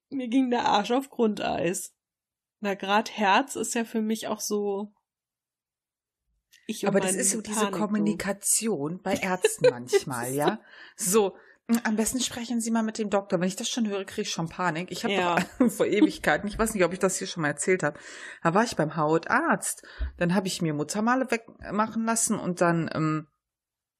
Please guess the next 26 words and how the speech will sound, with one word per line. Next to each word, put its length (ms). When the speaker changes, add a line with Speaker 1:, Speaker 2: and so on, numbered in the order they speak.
Speaker 2:
hatte 160
ich 100
auch 80
einen 280
wegmachen 460
lassen, 400
der 100
mich 160
halt 100
immer 180
gestört 460
hat 140
und 180
der 220
eigentlich 340
eher 240
so, 380
äh, 460
schönheitsbedingt 1000
war, 200
ja, 200
weil 120
der 180
Speaker 1:
Mhm. 40
Speaker 2:
war 120
n-, 260